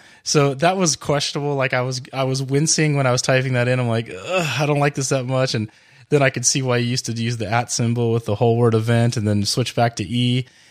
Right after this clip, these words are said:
And the thing that pushed me over the edge was there was actually a, a bug. I mean, it's not, it wasn't a bug. There was a, a naming difference in our last episode. If you, if you look back at that last episode, one of those commits I individually changed first,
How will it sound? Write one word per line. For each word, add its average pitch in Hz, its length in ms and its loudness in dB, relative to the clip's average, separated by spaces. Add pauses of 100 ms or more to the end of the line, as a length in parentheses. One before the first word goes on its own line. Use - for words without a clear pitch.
(180)
And 127 320 4
the 147 160 2
thing 175 220 4
that 147 100 2
pushed 160 240 2
me 143 80 2
over 135 180 2
the 123 120 0
edge 139 240 2
was 127 120 2
there 123 80 2
was 120 140 2
actually 127 300 2
a, 113 80 2 (640)
a 110 40 2
bug. 110 480 4
I 110 80 -4
mean, 110 340 0
it's 135 100 -8
not, 110 140 -6
it 120 100 0
wasn't 117 260 4
a - 20 4
bug. 104 340 2
There 107 120 2
was 104 180 2
a, 98 160 0 (500)
a 127 120 2
naming 131 540 2
difference 107 480 0
in 117 140 -2
our 107 120 4
last 113 360 2
episode. 113 420 2
If - 120 -4
you, 113 160 0
if 117 120 -4
you 117 80 4
look 117 200 0
back 110 220 0
at 107 100 -4
that 101 160 -2
last 104 220 -2
episode, 113 420 0
one 127 180 4
of 123 60 4
those 113 180 4
commits 120 460 0
I 110 140 -2
individually 120 800 2
changed 117 480 2
first, 120 460 0